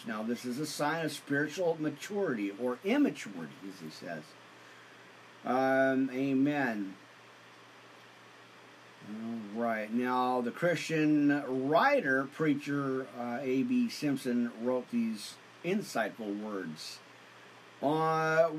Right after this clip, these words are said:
Once it was the blessing, now it is the Lord. Once it was the feeling, now it is His word. And once His gifts I wanted,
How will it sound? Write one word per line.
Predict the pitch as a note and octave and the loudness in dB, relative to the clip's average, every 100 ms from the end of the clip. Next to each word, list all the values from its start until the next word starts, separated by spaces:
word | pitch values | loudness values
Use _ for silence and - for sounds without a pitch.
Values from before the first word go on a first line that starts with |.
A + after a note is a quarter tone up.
| E3 | 0
Once | C#4+ D4+ A3 A#3+ - - | 2 4 2 0 -4 -4
it | G#3 | 0
was | F3+ D#3 | 2 2
the | D3 | 0
blessing, | D3+ F3+ G3 F#3+ - B2+ A#2 A2+ | 0 2 4 2 0 0 0 0
now | C3 C3 B2 | 0 2 2
it | B2 | 0
is | A#2 A2 | -2 -4
the | |
Lord. | A#2+ B2+ C3+ B2 G#2+ F2 - - - - - - | -2 2 2 2 -2 -8 -16 -20 -20 -20 -16 -4
Once | A#2+ B2 | -2 -2
it | B2 | -2
was | C3+ B2 | -2 0
the | B2 | 0
feeling, | B2 - D3 D3 D3+ F#3+ A#3 - | -4 4 6 6 2 -2 -6 -6
now | A2 B2 C3+ C3+ D3+ | 0 2 2 2 2
it | C#3+ | 2
is | C#3+ C3+ - - | 2 0 -6 -2
His | G3 G3+ A#2+ | 0 0 -2
word. | A2+ G#2 G2 F#2 - - - - - - A2 | -4 -2 -4 -6 -14 -20 -20 -20 -20 -12 -2
And | B2+ | 0
once | D3 D#3 D3 | 2 0 0
His | C#3 - | -4 -2
gifts | A#2+ D#3 D3 - - - | 2 2 0 -8 -12 -6
I | B2+ C3+ C#3+ D3 D3 C#3+ A#2+ A#2+ | 0 2 4 2 0 -2 -6 -2
wanted, | C3 D#3 G3+ E3+ C#3 D3 E3+ | 0 2 2 2 2 0 -6